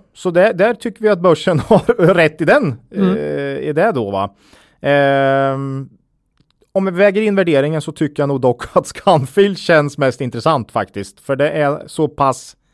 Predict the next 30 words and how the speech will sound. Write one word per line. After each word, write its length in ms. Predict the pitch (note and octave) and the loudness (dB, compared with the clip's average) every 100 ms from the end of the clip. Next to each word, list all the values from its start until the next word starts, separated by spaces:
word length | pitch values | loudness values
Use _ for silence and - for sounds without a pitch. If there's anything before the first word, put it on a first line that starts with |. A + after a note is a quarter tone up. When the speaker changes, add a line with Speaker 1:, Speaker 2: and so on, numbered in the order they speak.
| _ _ _ _ _ | _ _ _ _ _
Speaker 1:
så 220 | - - | -6 -4
pass 180 | E3+ E3 | -2 -2
mycket 360 | G#3+ - - G#3 | -2 -2 0 2
lägre 280 | G#2 G2+ | 2 0
ändå 280 | A2 G2+ F2 - _ _ _ _ | -6 -6 -8 -10 _ _ _ _
i 120 | C3 | -2
värderingen 480 | C3 C3 A2+ A2+ A#2+ | 0 0 -2 -4 -4
om 80 | |
andra. 360 | A#2+ G2+ G#2 G2 - _ _ _ _ _ | -4 -4 -4 -6 -8 _ _ _ _ _
Så 160 | - | -6
Speaker 2:
Mm. 100 | C3 B2 | -2 -2
Speaker 1:
att 160 | A2 | -2
det 160 | C#3+ C#3+ | -2 -2
täcker 360 | - D3+ - D3+ | -2 -4 -2 -2
upp 240 | E3 - | -2 -4
för 360 | - C3+ B2+ B2+ | -2 0 2 0
en 240 | C3+ C3 | -4 -6
lite 340 | B2+ A2 - | -6 -10 -8
lägre 320 | C3 B2 G#2+ A2+ | -2 -2 -2 -6
förväntad 460 | B2+ A2+ G#2 G#2 | -6 -6 -6 -8
tillväxt 400 | - G#2+ G2+ - | -8 -8 -8 -10
framåt. 480 | - G#2+ F#2 F2+ - | -8 -6 -6 -10 -12
Det 60 | B2+ | -8
är 40 | |
inte, 320 | B2+ B2 B2+ A#2 _ | -8 -6 -6 -6 _
ja, 240 | - G2+ - | -4 -4 -6
jag 160 | E3+ C#3+ | -10 -6
tycker 200 | F3 E3+ | -6 -6
nog 100 | |
det. 120 | A2 | -6